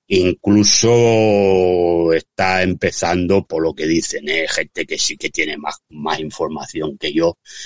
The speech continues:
eh, está empezando ya a planificar ataques con aviación, con aviones importantes. Es decir, y hay que decirle a la gente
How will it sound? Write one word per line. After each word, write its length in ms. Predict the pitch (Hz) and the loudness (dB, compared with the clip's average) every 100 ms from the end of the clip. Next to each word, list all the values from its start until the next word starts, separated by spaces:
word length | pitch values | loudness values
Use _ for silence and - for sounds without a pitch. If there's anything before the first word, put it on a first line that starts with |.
| - - | -16 -8
eh, 380 | 98 92 87 87 | 0 2 4 2
está 220 | 82 - | -2 -2
empezando 1000 | 90 90 92 - 92 92 92 98 98 98 | -2 0 -2 0 0 0 2 2 4 2
ya 680 | 85 85 85 90 90 87 82 | 0 0 2 2 2 2 0
a 60 | 80 | -2
planificar 680 | 85 78 76 82 78 85 82 | -4 -4 -6 -6 -4 -2 -2
ataques 400 | 82 85 82 - | -2 -4 -4 -4
con 180 | 85 80 | -2 -2
aviación, 640 | 78 76 - 80 78 80 | -4 -6 -6 -2 0 0
con 180 | 78 78 | -2 -4
aviones 840 | 73 73 76 78 76 78 78 76 | -4 -6 -6 -6 -6 -4 -4 -4
importantes. 760 | 82 - 73 - - 71 - - 95 | -6 -6 -12 -10 -10 -12 -12 -8 -6
Es 80 | |
decir, 220 | - 87 - _ - - | -2 -4 -6 _ -14 -6
y 140 | 110 | 0
hay 140 | 101 104 | 0 2
que 140 | 127 | 2
decirle 540 | 101 82 110 98 95 90 | 2 2 2 2 2 2
a 60 | |
la 120 | 82 | 0
gente 540 | 78 98 82 - 87 | -2 -2 -4 -6 -6